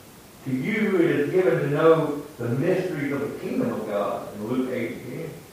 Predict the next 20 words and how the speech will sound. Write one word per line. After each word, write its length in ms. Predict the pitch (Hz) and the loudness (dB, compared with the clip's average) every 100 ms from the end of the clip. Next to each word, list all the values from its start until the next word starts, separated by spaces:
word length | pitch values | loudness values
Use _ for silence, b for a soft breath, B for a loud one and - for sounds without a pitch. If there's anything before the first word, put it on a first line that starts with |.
| - - - - - - - - - - - - - - - - - | -20 -20 -20 -20 -20 -20 -20 -20 -20 -20 -20 -20 -20 -20 -20 -20 -8
The 100 | 120 | -2
mystery 640 | 143 196 196 - 185 160 | 4 4 4 2 0 0
was 200 | 151 151 | 0 0
revealed 560 | 131 131 165 208 190 139 | 0 0 4 6 6 4
to 180 | 127 127 | 2 4
us 480 | 127 127 131 - - - - | 4 4 2 -2 -8 -16 -12
at 320 | 135 - 123 | -8 -6 -6
the 80 | 117 139 | -8 -4
time 460 | 143 151 147 123 | 0 2 2 2
that 200 | 123 123 | -2 -2
God 460 | 123 123 123 - - | 0 2 2 2 0
chose. 400 | 160 - - - - - - - - - - - - - - - - - - - - - - - - - - - - - - - - - - - - - - - - - - - - - - - - - - | -4 -4 -6 -10 -14 -20 -20 -20 -20 -20 -20 -20 -20 -20 -20 -20 -20 -20 -20 -20 -20 -20 -20 -20 -20 -20 -20 -20 -20 -20 -20 -20 -20 -20 -20 -20 -20 -20 -20 -20 -20 -20 -20 -20 -20 -20 -20 -20 -20 -20 -8
In 220 | 117 113 - 196 | -6 -6 -8 -2
time 440 | 196 185 180 160 190 | 0 2 0 -2 0
past, 460 | 196 160 131 - | 4 4 2 -2
the 140 | 123 - | -6 -2
Gentiles 600 | 170 165 139 131 127 127 | 0 0 0 2 0 0
were 120 | 123 | 0
without 440 | 123 123 120 120 | 0 2 0 -2
Christ. 340 | 123 - - | -6 -6 -8